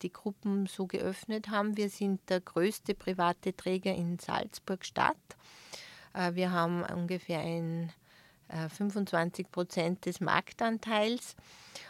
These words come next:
Und, äh, da ist ganz wichtig, dass man sagt, äh, wir möchten ja auch wieder Plätze neu anbieten. Es ist so ein Riesenbedarf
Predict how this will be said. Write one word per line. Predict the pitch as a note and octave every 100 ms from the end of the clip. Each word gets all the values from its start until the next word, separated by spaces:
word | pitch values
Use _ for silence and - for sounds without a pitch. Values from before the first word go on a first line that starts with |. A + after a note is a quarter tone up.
| -
Und, | - F#3+ F#3 F#3 F#3 F#3 F#3 - -
äh, | F#3 F3+ F3
da | F3+
ist | F#3 F#3 -
ganz | F3 G3 -
wichtig, | G#3 - - G#3+ -
dass | F#3+ G3
man | F#3+
sagt, | - F3+ - -
äh, | F3 F#3 F3+ F3 F3
wir | E3+ F3+ F#3 F3 F3 F3+
möchten | F3 F#3 - - G#3
ja | E3+
auch | F#3
wieder | F#3 F3+ F#3
Plätze | F3+ F3+ F3 - - G3+ F#3+
neu | F3+ F3 F3 F3
anbieten. | - F#3+ A3 - E3+ E3 - E3 D#3+
Es | - E3 G3
ist | F#3
so | -
ein | G#3+ A3
Riesenbedarf | G3 G#3 A#3 A3 F#3 - - - A3+ -